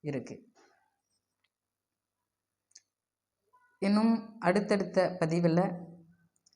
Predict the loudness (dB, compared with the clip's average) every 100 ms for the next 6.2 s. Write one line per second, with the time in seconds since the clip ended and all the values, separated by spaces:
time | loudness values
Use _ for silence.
0 | _ _ _ _ _ _ _ _ _ _
1 | _ _ 0 4 4 4 2 6 6 6
2 | 2 2 4 4 2 2 -2 -4 -10 -10
3 | -4 2 4 4 4 4 6 4 4 -2
4 | 0 0 0 -2 -4 -4 -2 -4 -4 -6
5 | -4 -2 -2 -2 -6 -8 -10 -4 -2 0
6 | 0 -2